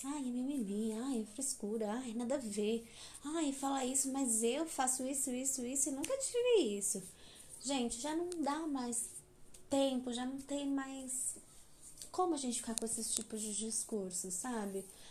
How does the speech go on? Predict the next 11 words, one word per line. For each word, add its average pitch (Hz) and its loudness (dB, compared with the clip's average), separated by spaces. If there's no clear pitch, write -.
Ai, 247 2
mas 208 4
eu, 320 4
eu 233 4
fiz 262 0
a 254 2
vida 240 0
inteira 320 2
e 233 4
nunca 247 2
morri, 359 4